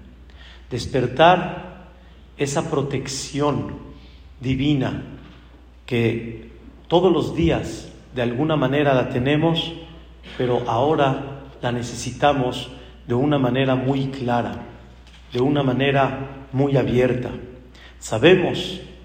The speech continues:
que levantamos la mirada, Me'ain yabo Ezri, ¿de dónde va a venir la ayuda? Y la ayuda viene, Me'im Hashem, la ayuda viene de Boreolam, Ose Shamayim Va'aretz.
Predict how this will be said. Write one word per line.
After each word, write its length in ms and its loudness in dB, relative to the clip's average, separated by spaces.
que 560 -2
levantamos 640 2
la 80 2
mirada, 840 2
Me'ain 1000 2
yabo 440 2
Ezri, 760 -4
¿de 80 0
dónde 380 6
va 140 6
a 20 4
venir 340 2
la 120 2
ayuda? 400 2
Y 160 -4
la 140 2
ayuda 420 2
viene, 640 0
Me'im 420 -2
Hashem, 760 0
la 80 0
ayuda 280 4
viene 340 2
de 80 2
Boreolam, 960 4
Ose 340 -2
Shamayim 520 0
Va'aretz. 640 -2